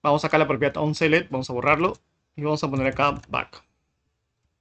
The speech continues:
Abro paréntesis y cerramos, nada más.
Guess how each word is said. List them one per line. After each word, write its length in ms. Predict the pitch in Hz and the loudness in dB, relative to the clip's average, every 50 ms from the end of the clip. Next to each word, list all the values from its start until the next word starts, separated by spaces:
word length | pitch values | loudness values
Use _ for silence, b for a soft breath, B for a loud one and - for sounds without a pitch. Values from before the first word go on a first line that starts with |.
| _ _ _ _ _ _ _ _ _ _ _ _ _ _ _ _ _ _ _ _ _ _ _ _ _ _ _ _ b b b b b b b _ _ _ _ _ _ _ | _ _ _ _ _ _ _ _ _ _ _ _ _ _ _ _ _ _ _ _ _ _ _ _ _ _ _ _ b b b b b b b _ _ _ _ _ _ _
Abro 260 | - 165 156 160 165 165 | 2 4 6 6 6 4
paréntesis 480 | 175 165 - - 196 185 190 196 175 | 4 2 2 2 0 -2 0 -2 -2
y 40 | - | -2
cerramos, 420 | - 139 139 131 120 - - - | -2 -2 0 0 -2 -2 -6 -12
nada 200 | - 143 - 67 | -12 -10 -10 -10
más. 280 | - - - - - _ | -12 -14 -16 -20 -20 _